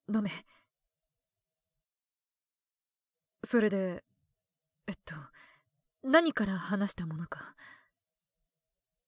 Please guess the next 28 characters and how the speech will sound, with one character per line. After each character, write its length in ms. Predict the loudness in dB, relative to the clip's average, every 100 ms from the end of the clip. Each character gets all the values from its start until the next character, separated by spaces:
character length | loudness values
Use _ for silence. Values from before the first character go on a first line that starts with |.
| _ _ _ _ _ -2
そ 260 | 0 0 -2
う 20 |
だ。 180 | -4 -10 -18 -20 _ _ 2
ま 240 | 8 8
ず 100 | 8
は 100 | 2
貴 100 | 6
様 220 | 6 8
に 100 | 10
謝 180 | 10 12
ら 180 | 12 10
な 100 | 8
け 120 | 2
れ 60 | 0
ば 80 | 0
な 100 | 2
ら 100 | 2
な 80 |
い 60 | 0
こ 120 | -4
と 100 | -6
が 120 | -6
あ 60 | -6
る 100 | -6
ん 60 | -6
だ。 240 | -10 -14 -20 -20 -20 _ _ _ _ _ _ _ _ _ _ _ _ _ _ _ _ _ 0
私 460 | 6 8 8 6
は、 180 | 6 6